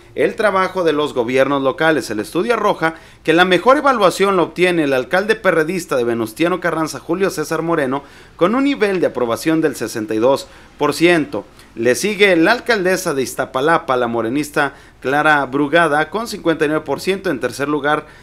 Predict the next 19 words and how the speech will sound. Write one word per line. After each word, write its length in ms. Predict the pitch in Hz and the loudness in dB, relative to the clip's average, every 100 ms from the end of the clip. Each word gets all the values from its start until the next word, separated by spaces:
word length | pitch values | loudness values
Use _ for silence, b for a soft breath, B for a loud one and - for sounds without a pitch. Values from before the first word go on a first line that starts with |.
| B - | B -8
aparece 600 | 107 117 135 147 160 - | -6 -2 0 2 0 -2
Santiago 580 | 139 135 185 226 254 | -4 -2 -4 -2 -2
Taboada, 560 | 254 185 156 175 127 107 | 0 -2 2 2 2 0
alcalde 420 | 104 113 147 151 | -4 -2 -2 -2
panista 580 | 151 127 139 - 139 135 B B | -2 -4 -4 -2 -4 -4 B B
de 80 | 127 | -2
Benito 360 | 147 147 143 131 | 0 -2 -2 -2
Juárez, 300 | 139 139 - | 0 0 -2
con 160 | 127 | -8
cincuenta 360 | 117 110 113 110 | -6 -6 -4 -4
y 40 | |
cinco 300 | 120 131 113 | -6 -8 -6
por 160 | 113 - | -8 -8
ciento 440 | 127 123 127 123 B B | -6 -4 -2 -2 B B
de 120 | - 110 | -4 -2
aprobación, 600 | 120 135 135 165 196 185 | 0 0 0 0 -2 -2
seguido 420 | 143 139 156 143 | -2 0 2 2
muy 280 | 160 254 277 | -2 -4 -2
cerca 480 | 262 254 - 165 | 0 -2 -2 -6